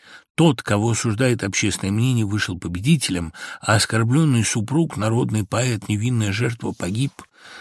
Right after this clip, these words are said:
Смерть эта вызвала большое волнение. Вся Россия облачилась в траур. Пушкин, творец дивных от, гордость страны, поэт, воскресивший славянскую поэзию, первый русский поэт, чье имя завоевало внимание даже Европы,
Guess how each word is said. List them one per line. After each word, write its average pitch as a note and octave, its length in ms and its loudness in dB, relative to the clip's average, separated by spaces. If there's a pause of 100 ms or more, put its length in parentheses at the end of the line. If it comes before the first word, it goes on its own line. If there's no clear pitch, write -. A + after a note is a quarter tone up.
Смерть B2 480 2
эта A2 180 -2
вызвала F#2 520 -2
большое E2+ 440 -6
волнение. - 540 -12
Вся - 240 -4
Россия E2+ 440 -4
облачилась E2+ 500 -6
в - 80 -16
траур. F2+ 420 -6 (440)
Пушкин, - 500 2
творец D3+ 460 2
дивных D3 680 4
от, C#3 300 0
гордость D3 500 2
страны, C#3 560 2 (380)
поэт, A3 420 6
воскресивший F3 1000 4
славянскую C#3+ 640 0
поэзию, C3 560 2
первый G3 520 6
русский E3 380 4
поэт, C3 360 0
чье C#3 200 -2
имя C3+ 180 0
завоевало A#2+ 500 0
внимание A#2+ 460 0
даже G2+ 260 0
Европы, A2 680 2